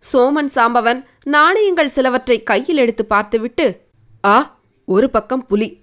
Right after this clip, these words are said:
இன்னொரு பக்கம் பனை" என்று சொன்னான். "சோழனுடைய பொன், பழுவேட்டரையனுடைய முத்திரை. நான் சொன்னது சொன்னபடி நிறைவேற்றிவிட்டேன்.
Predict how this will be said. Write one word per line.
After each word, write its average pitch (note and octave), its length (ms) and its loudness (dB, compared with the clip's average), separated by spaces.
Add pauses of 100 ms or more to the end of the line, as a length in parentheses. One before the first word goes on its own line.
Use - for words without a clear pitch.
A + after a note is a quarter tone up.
இன்னொரு A#3+ 360 0
பக்கம் B3+ 360 -4
பனை" G#3 340 0 (480)
என்று D4 280 -2
சொன்னான். G3 560 -2 (680)
"சோழனுடைய B3 580 2 (100)
பொன், B3 240 0 (280)
பழுவேட்டரையனுடைய A#3+ 840 2
முத்திரை. G#3+ 520 -2 (220)
நான் G3 360 0
சொன்னது B3+ 500 -2
சொன்னபடி B3 420 0
நிறைவேற்றிவிட்டேன். A3 800 0